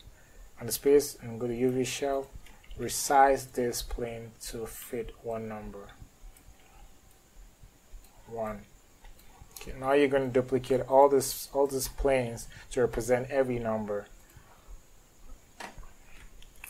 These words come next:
One, two, three, four, five, six, seven, eight, nine. So we have ten planes represent, ten planes representing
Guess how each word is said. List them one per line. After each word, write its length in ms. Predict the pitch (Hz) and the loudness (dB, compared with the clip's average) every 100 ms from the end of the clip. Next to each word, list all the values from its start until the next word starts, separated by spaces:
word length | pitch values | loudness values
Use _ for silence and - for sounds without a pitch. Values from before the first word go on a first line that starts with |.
| - - - - | -20 -18 -16 -12
One, 260 | 113 110 | -8 -8
two, 240 | 110 117 110 - | -8 -6 -8 -8
three, 200 | 113 110 | -8 -8
four, 280 | - 113 | -8 -8
five, 340 | 107 117 113 107 | -8 -10 -10 -10
six, 380 | - 110 110 - | -12 -12 -12 -10
seven, 480 | 127 117 113 110 110 - 120 | -10 -10 -12 -14 -16 -16 -16
eight, 260 | 113 - - - - - - - | -12 -12 -14 -20 -20 -20 -16 -12
nine. 260 | 117 113 104 - - - | -8 -8 -10 -14 -18 -16
So 140 | - 120 | -8 -4
we 40 | |
have 240 | 120 123 | -2 -2
ten 200 | - 147 | 0 0
planes 220 | 135 147 131 | 4 2 2
represent, 420 | 127 123 123 127 - | -2 -4 -6 -6 -2
ten 220 | - 139 | 0 0
planes 440 | 131 156 139 123 - | 0 -2 -2 -4 -6
representing 560 | - 117 120 120 120 | -8 -8 -8 -8 -8